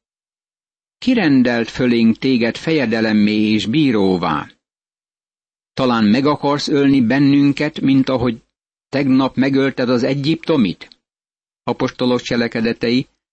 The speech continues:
hetedik rész, huszonhatodik, huszonhetedik és huszonnyolcadik vers. Mózes nagyon megrémül. Mózes ezt a beszédet meghalva elmenekült,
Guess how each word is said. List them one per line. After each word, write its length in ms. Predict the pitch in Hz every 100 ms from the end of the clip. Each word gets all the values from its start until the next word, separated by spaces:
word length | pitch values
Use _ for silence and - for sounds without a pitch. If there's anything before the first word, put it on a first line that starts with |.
| _ _ _ _ _
hetedik 480 | 117 120 120 117 -
rész, 540 | 113 117 127 - - _ _ _ -
huszonhatodik, 920 | 123 131 120 113 117 117 113 120 - _ _ _ _ _
huszonhetedik 1000 | 131 - 123 113 127 - 117 123 - - _
és 240 | 123 123
huszonnyolcadik 880 | - 170 123 104 101 95 92 90 85
vers. 480 | 80 80 76 - - _ _ _ _ _ _ _ _ -
Mózes 440 | 147 160 151 139
nagyon 340 | 185 214 131
megrémül. 840 | 117 131 110 104 92 90 85 76 76 120 _ _ _ _ _ _ _ _ _ -
Mózes 420 | 127 139 127 -
ezt 280 | 190 - 135
a 80 |
beszédet 600 | 117 151 - 127 110 107
meghalva 680 | 117 127 - 131 127 123 123
elmenekült, 1080 | 131 147 139 135 135 - 143 156 170 - -